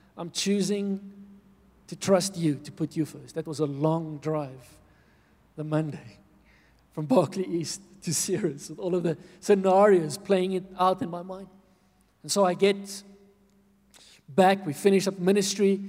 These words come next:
we finish the team, kind of that's his middle December, um,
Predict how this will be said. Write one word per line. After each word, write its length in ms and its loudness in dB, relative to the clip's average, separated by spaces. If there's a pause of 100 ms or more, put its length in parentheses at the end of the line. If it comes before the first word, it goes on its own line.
(280)
we 120 -8
finish 320 0
the 80 -12
team, 560 0
kind 180 -12
of 60 -10
that's 180 -10
his 280 -10
middle 240 2
December, 840 0 (360)
um, 300 -18